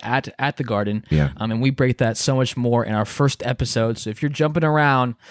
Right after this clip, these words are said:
Speaker 1: go and check out
Speaker 2: Yeah.
Speaker 1: episode one,
Speaker 2: Yeah.
Speaker 1: um, Our Mission, What is a Grace Project?
Speaker 2: Amen.
Speaker 1: Um, again,
Speaker 2: It's good
Speaker 1: love
Speaker 2: stuff
Speaker 1: recording
Speaker 2: there.
Speaker 1: that
Speaker 2: Yeah.
Speaker 1: one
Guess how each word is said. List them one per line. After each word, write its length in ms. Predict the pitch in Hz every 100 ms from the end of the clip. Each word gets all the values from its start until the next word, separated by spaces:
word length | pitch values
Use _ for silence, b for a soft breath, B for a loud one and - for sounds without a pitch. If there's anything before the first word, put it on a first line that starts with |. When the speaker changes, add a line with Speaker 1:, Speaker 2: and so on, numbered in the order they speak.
| B B
Speaker 1:
go 120 | 135
and 100 | 147
check 220 | - 147
out 240 | 139 131 156
Speaker 2:
Yeah. 160 | 147
Speaker 1:
episode 380 | 160 147 160 147
one, 480 | 135 131 127 123 120 B -
Speaker 2:
Yeah. 160 | 139 131
Speaker 1:
um, 160 | 110 107
Our 180 | 131
Mission, 380 | 131 127 - 127
What 160 | 127 131
is 100 | 123
a 140 | 120
Grace 340 | 110 113 113 -
Project? 680 | 117 113 107 107 - - - 65
Speaker 2:
Amen. 240 | 73 76 -
Speaker 1:
Um, 300 | 101 95 92 _ _ _ _ _ -
again, 280 | 117 104 98
Speaker 2:
It's 160 | -
good 80 | 123
Speaker 1:
love 100 | 123
Speaker 2:
stuff 120 | 123
Speaker 1:
recording 320 | 160 131 143 117
Speaker 2:
there. 120 | 131
Speaker 1:
that 20 |
Speaker 2:
Yeah. 40 | 120
Speaker 1:
one 220 | 117 113